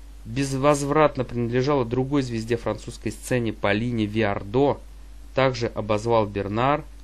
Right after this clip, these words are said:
одним из писем бездарностью. Тем не менее, молодёжь осаждала театры, где шли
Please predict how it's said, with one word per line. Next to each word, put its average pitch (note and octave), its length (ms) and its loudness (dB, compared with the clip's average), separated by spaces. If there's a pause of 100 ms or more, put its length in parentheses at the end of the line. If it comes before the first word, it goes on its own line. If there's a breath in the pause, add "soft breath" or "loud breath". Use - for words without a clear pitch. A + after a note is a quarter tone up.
(360)
одним A#2+ 500 0 (160)
из A2 240 -8
писем A2 480 -4 (120)
бездарностью. G#2 1000 -4 (1120 loud breath)
Тем F#3+ 220 4
не G3+ 100 4
менее, G3+ 300 2
молодёжь D3+ 680 2
осаждала A#2+ 540 2
театры, G#2 720 -2
где G#2+ 180 -6
шли C3 360 -2